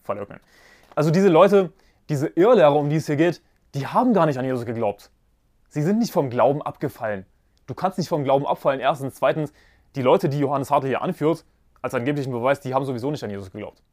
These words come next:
Einmal gerettet, immer gerettet. Wenn du einmal ewiges Leben hast, dann bist du definitiv immer gerettet, kannst das ewige Leben nicht verlieren,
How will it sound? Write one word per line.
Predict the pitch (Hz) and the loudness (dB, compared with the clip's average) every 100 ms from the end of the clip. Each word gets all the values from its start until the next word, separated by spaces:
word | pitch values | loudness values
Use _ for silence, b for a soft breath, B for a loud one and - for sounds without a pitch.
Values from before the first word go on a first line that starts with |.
| _ _ _ _ | _ _ _ _
Einmal | 156 196 185 | 0 2 2
gerettet, | 151 156 131 | 2 0 0
immer | 180 196 | 0 0
gerettet. | 165 180 156 | 0 0 0
Wenn | 139 | -2
du | 139 175 | -2 0
einmal | 165 170 | 0 -2
ewiges | 160 143 127 | -2 -2 -2
Leben | 156 160 147 | 0 0 -2
hast, | 147 | -6
dann | 139 131 | -6 -6
bist | 143 | -6
du | 143 | -4
definitiv | 147 151 139 - 139 _ _ _ - | -4 -4 -8 -8 -10 _ _ _ -4
immer | 190 208 | 0 2
gerettet, | 151 123 127 143 | 0 -2 -2 -2
kannst | - 143 117 | -6 -8 -6
das | 160 | -4
ewige | 143 139 | -4 -2
Leben | 143 131 | -4 -2
nicht | 175 - | -4 -2
verlieren, | 151 139 151 175 | -2 0 0 0